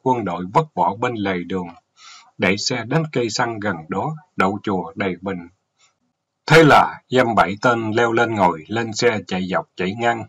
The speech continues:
ngông nghênh trên đường phố một cách loạn xạ. Tình trạng của thành phố Mỹ Tho cũng có những cảnh tương tự như thế, đầy dẫy những bát nháo của một thị trấn bỏ ngỏ không kỷ cương.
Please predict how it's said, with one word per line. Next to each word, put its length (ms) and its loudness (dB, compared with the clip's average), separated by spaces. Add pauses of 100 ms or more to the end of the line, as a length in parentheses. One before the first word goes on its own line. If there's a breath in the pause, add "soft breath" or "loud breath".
ngông 260 0
nghênh 220 -4
trên 280 0
đường 180 -2 (120)
phố 200 0
một 300 0
cách 220 0
loạn 360 -2
xạ. 340 -4 (1400 soft breath)
Tình 280 2
trạng 300 0
của 220 -2
thành 260 0
phố 220 0
Mỹ 300 -4
Tho 480 -6
cũng 260 -2
có 220 2
những 300 -4
cảnh 280 -2
tương 240 -2
tự 180 -6
như 360 -6
thế, 220 -8 (540)
đầy 160 2 (100)
dẫy 380 -12
những 280 -6
bát 220 -2
nháo 340 -4
của 160 -4
một 300 0
thị 240 -10
trấn 260 -4
bỏ 160 -4
ngỏ 380 -4
không 300 -4
kỷ 380 -10
cương. 380 -8